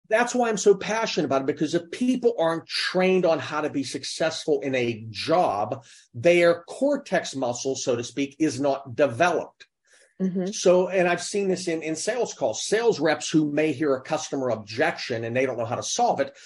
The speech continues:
Speaker 1: may start sweating, they'll get angry, they'll push back, or they'll shut down. Essentially, they're functioning in that limbic part of the brain.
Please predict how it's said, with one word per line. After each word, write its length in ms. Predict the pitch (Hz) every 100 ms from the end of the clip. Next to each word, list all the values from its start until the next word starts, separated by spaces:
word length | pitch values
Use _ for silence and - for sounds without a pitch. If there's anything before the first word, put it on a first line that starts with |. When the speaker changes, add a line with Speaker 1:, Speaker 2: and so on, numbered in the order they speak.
| _ _
Speaker 1:
may 240 | 123 135 135
start 280 | - 110 104
sweating, 640 | - 135 165 156 160 165 _ _
they'll 240 | 113 147 139 113
get 120 | 139 123
angry, 420 | 151 160 147 151
they'll 160 | 131
push 360 | 104 - 131 -
back, 300 | 156 156 156
or 120 | 131
they'll 160 | 127 123
shut 340 | 120 - -
down. 300 | 123 175 151 - -
Essentially, 420 | - 262 254 240
they're 140 | 190 175
functioning 560 | - 175 175 - 170
in 80 | 147
that 160 | 139 -
limbic 480 | 135 139 135 139
part 200 | - 110 107
of 60 |
the 60 | 98
brain. 540 | 107 113 92 71 -